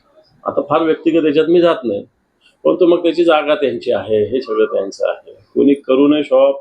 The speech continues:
हा आमचा मुद्दा नाही, कोणी जागा घेऊ नये, हा आमचा मुद्दा नाही. पण घेत असताना अशा पद्धतीने उत्पन्नाचं स्तोत्र तुम्हाला दाखवलं पाहिजे. एक दहा लाख आणि बारा लाखासाठी संजय राऊत साहेबांना तुम्ही सहा महिने जेलमध्ये टाकता.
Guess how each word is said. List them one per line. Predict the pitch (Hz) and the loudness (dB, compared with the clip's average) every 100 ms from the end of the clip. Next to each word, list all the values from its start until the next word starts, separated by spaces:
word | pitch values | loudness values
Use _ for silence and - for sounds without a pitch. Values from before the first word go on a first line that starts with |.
| - _ _ | -10 _ _
हा | 117 | -2
आमचा | 117 110 117 | 0 -2 -4
मुद्दा | 104 98 | -4 -4
नाही, | 98 - _ _ _ _ _ - | -6 -6 _ _ _ _ _ -2
कोणी | 117 127 | 0 2
जागा | 127 135 | 2 2
घेऊ | 131 127 | 0 0
नये, | 135 135 135 | 0 -2 -2
हा | - 101 | -6 -4
आमचा | 104 101 | -4 -2
मुद्दा | 98 90 87 | -4 -4 -8
नाही. | - - - _ _ _ _ | -10 -14 -20 _ _ _ _
पण | 160 160 | 0 0
घेत | 117 127 180 208 | 2 2 4 4
असताना | 160 - 131 123 165 - | 0 0 0 0 -2 -2
अशा | 123 175 | -2 -2
पद्धतीने | 175 180 175 180 190 | 0 -2 0 0 2
उत्पन्नाचं | 190 175 - 202 196 196 | 2 2 2 2 2 0
स्तोत्र | 190 - 190 190 214 | -2 0 0 4 2
तुम्हाला | 214 202 190 | 2 0 2
दाखवलं | 190 185 180 | 2 2 2
पाहिजे. | 180 170 170 - _ _ - | 2 0 -2 -6 _ _ -2
एक | 180 151 | 0 2
दहा | 180 185 | 2 4
लाख | 190 185 | 2 0
आणि | 190 | 0
बारा | 185 165 185 | 2 2 2
लाखासाठी | 190 180 180 180 180 | 0 0 0 2 0
संजय | 147 156 175 | 0 2 2
राऊत | 180 | 2
साहेबांना | 170 156 170 175 | 0 0 2 0
तुम्ही | 180 175 | 0 0
सहा | 165 170 | 0 0
महिने | 170 170 | 0 0
जेलमध्ये | 170 170 170 | 0 2 2
टाकता. | 160 143 - 147 | 0 -2 -4 -8